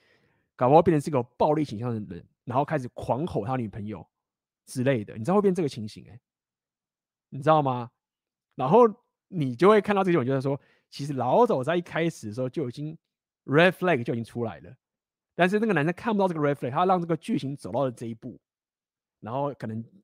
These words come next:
交往了半年、一年、两年，然后男人就觉得说：“干，我不是好好先生吗？我怎么会对我女生暴怒成这个样子？”你就知道这个多惨。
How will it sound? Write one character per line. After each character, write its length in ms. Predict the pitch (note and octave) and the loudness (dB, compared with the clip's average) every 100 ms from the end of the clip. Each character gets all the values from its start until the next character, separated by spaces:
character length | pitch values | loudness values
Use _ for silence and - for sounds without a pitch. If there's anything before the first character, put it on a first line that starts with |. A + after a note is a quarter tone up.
| - | 2
交 140 | C#3 | 4
往 160 | D3 A2 | 4 2
了 60 | |
半 180 | G2+ C#3+ | -4 -4
年、 180 | A2+ A#2 | -4 -4
一 60 | |
年、 240 | B2 G#2+ C#2 _ | -4 -6 -10 _
两 240 | A2+ F#2+ | -8 -8
年， 260 | F2+ E2+ A#2 _ _ _ _ _ _ | -12 -14 -18 _ _ _ _ _ _
然 160 | A2+ | -8
后 260 | C3+ C3+ B2+ _ _ _ _ | 0 0 0 _ _ _ _
男 160 | A#2+ | -4
人 80 | A#2+ | -4
就 100 | B2 | -4
觉 100 | C3+ | -4
得 20 | |
说 100 | B2+ | -4
：“干， 260 | C3+ G3 D3+ _ _ _ _ _ _ _ - | -6 -8 -10 _ _ _ _ _ _ _ -8
我 100 | D#3+ | -6
不 80 | |
是 100 | E3+ | -4
好 140 | F#3+ G3+ | -2 2
好 100 | D#3 | 2
先 160 | E3+ | 2
生 200 | F3 F#3+ | 2 0
吗？ 100 | F3+ | 2
我 140 | E3+ F3+ | 2 0
怎 100 | D#3 | 0
么 60 | |
会 100 | D3+ | -2
对 100 | E3+ | 0
我 140 | F3+ D3 | -2 0
女 140 | A#2+ | -4
生 160 | B2 D3 | -6 -4
暴 200 | E3+ D3 | -2 0
怒 120 | D3 | -2
成 80 | A#2+ | -4
这 80 | C3 | -4
个 80 | |
样 240 | A#2+ A#2 G#2 | -4 -6 -10
子？” 120 | A2+ A#2+ _ _ _ _ _ _ | -16 -20 _ _ _ _ _ _
你 80 | - | -6
就 80 | C3 | -4
知 80 | A#2+ | 0
道 100 | D#3+ | 0
这 60 | C#3+ | 0
个 100 | A#2 | -4
多 180 | A2 | -6
惨。 200 | A#2+ - | -8 -12